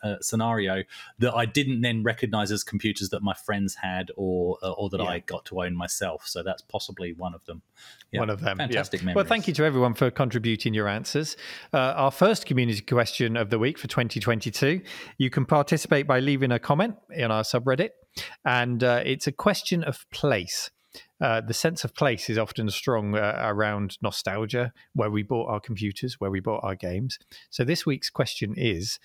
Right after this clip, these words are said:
Speaker 2: we want you to share your memories with the place where you bought your games, good or bad. Was it a small independent store? Was it a chain?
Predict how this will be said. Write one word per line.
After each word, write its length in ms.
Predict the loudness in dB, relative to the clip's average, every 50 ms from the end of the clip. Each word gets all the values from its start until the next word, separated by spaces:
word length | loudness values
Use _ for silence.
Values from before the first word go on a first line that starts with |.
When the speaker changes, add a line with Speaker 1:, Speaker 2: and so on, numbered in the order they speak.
| -20 _ _ _
Speaker 2:
we 80 | -4 -2
want 220 | 0 0 -2 -2
you 80 | -4 -2
to 100 | -2 -2
share 320 | -2 -2 0 2 2 2
your 220 | 2 2 0 0 0
memories 480 | 0 0 0 0 0 0 -2 -2 -2
with 180 | -2 -2 -2 -2 -6 _
the 60 | -8 -8
place 380 | -4 -2 -2 -2 -2 -4 -4
where 100 | -2 -2
you 140 | -2 -2 -4
bought 280 | -4 -2 -2 -2 -2 0
your 140 | -2 -2
games, 440 | 0 0 0 -2 -2 -4 -8 -10 -12 -14 -16 _ _ _ _ _
good 180 | 0 0 2 2
or 120 | 2 2
bad. 400 | 2 2 0 0 -2 -4 -6 -10 -16 _ _ _ -20 -6
Was 200 | 0 0 2 2
it 100 | 2 0
a 40 | -2
small 320 | 0 0 2 2 4 2 2
independent 500 | 0 0 -2 0 0 0 0 0 -4 -6
store? 220 | -4 -2 -2 0
Was 140 | 0 -2 -2
it 100 | -4 -6
a 40 | -4
chain? 520 | -4 -2 0 0 0 0 0 0 0 -2